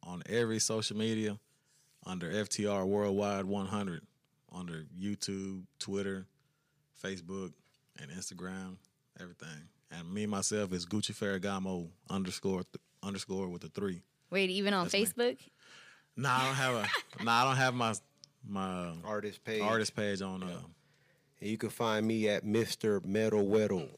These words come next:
Speaker 3: on I G.
Speaker 1: And F T R Worldwide one hundred on everything else. That's all you gotta look for.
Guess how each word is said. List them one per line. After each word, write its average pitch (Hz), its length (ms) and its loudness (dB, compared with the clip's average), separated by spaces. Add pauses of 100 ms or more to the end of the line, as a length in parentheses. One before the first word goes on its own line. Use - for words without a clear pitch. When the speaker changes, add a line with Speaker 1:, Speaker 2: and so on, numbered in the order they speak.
(100)
Speaker 3:
on 90 220 -2
I 87 220 -2
G. 87 400 -8 (1200)
Speaker 1:
And 87 160 -6
F 104 160 0
T 117 160 0
R 110 160 4
Worldwide 107 640 4
one 104 200 0
hundred 95 380 -4
on 87 160 -8
everything 95 400 -4
else. 85 460 -6 (680)
That's 82 220 -6
all 90 120 -6
you 92 100 -6
gotta 95 220 -6
look 95 200 -6
for. 85 320 -10